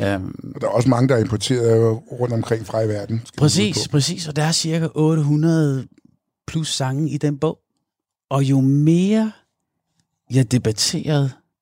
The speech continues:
Speaker 1: jo klarere blev det for mig, at vi kender ikke højskolesangbogen. Og så tænkte jeg,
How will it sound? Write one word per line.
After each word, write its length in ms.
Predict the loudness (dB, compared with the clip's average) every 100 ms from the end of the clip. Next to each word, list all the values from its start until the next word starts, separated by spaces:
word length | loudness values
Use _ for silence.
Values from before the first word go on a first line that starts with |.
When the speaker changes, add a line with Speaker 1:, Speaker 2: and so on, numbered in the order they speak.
| _ _ _ _ _ _ _ -4
Speaker 1:
jo 80 | -4
klarere 460 | 0 2 2 0 -2
blev 260 | -2 -2
det 80 | -4
for 200 | -2 -2
mig, 180 | 0 -4 0
at 400 | 0 0 -8 -12 _ _ _ _ _ _ _ _ _ _ _ _ -4
vi 60 | -2
kender 420 | 2 2 4 0
ikke 160 | -4
højskolesangbogen. 880 | -2 -4 -2 -2 -2 -4 -8 -12 -18 _ _ _ _ _ _ _ _ _ _ _ _ _ _ -8
Og 100 | -6
så 100 | -2
tænkte 300 | 0 2
jeg, 100 | 2